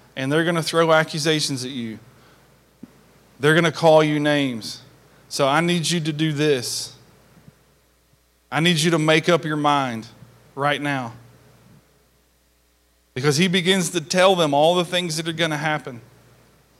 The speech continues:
He begins to tell them all that's coming. And they weren't getting it. You're focused on the how, the when,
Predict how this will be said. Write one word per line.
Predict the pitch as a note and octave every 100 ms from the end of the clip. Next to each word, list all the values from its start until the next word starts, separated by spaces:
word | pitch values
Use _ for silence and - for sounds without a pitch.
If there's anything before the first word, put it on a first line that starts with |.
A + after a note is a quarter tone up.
| _ _ _ _ _ _ _ _ -
He | D3
begins | D#3+ E3 E3+ D3
to | E3
tell | F3+ E3+
them | E3 C#3+
all | D#3 D#3+
that's | E3 -
coming. | F3 E3 D3+ B2+ - - _ _ _ _ _ _ _ _ _ _ _ _ _ _ _ _ _ _ _ _ _ _ _ _ -
And | A#2
they | C#3+
weren't | D#3+ E3+ D3+
getting | D3+ C#3 A#2+
it. | - - _ _ _ _ _ _ _ _ _ _ _ _ _ _ _ _ _ _ _ _ _ _
You're | B2 C#3+
focused | D#3+ D#3+ D#3+ D3+
on | D3+ C#3+
the |
how, | B2+ D3+ C#3+ C#3 C3 A2 A2 - _ _ _ _ _ _ _ _ _ _ _ _ -
the | B2
when, | B2+ D3 D3+ C3+ A#2 G#2